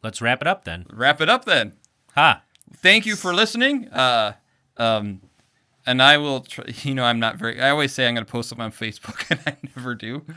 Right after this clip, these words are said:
Speaker 2: <laughs> That's a clerical error. That's a low, um, uh, attention span. But I, I will certainly,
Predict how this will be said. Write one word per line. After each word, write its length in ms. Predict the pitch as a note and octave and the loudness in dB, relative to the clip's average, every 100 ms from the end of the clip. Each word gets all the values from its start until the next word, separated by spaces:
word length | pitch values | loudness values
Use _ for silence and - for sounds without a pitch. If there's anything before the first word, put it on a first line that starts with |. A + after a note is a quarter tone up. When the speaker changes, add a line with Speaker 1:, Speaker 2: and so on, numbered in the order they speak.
| G3 | -18
Speaker 2:
<laughs> 240 | G#3 - - | -16 -16 -12
That's 1200 | - - D#3+ - - - B3+ - - _ - - | -12 -12 -16 -16 -18 -16 -18 -18 -20 _ -18 -14
a 60 | |
clerical 340 | C3 C3 B2 A2+ | -8 -8 -8 -10
error. 280 | A#2 D#3 E3 _ _ - | -8 -8 -10 _ _ -12
That's 180 | B2+ | -8
a 200 | A2+ G2+ | -6 -6
low, 520 | G2+ A2 B2+ C3 C3+ B2 | -6 -6 -4 -2 -2 -2
um, 360 | G#2+ G2+ F#2+ _ _ _ _ _ _ _ - | -2 -4 -12 _ _ _ _ _ _ _ -14
uh, 200 | - G2 | -10 -10
attention 300 | F#2+ A#2+ A#2 | -10 -10 -10
span. 300 | - G2 G2 - _ _ _ _ | -10 -10 -10 -14 _ _ _ _
But 120 | C3+ | 0
I, 100 | B2+ | 2
I 160 | B2 C3 | 2 0
will 180 | B2 A2+ | -2 -6
certainly, 540 | - C3 A2+ G#2 F#2+ | -6 -6 -4 -6 -8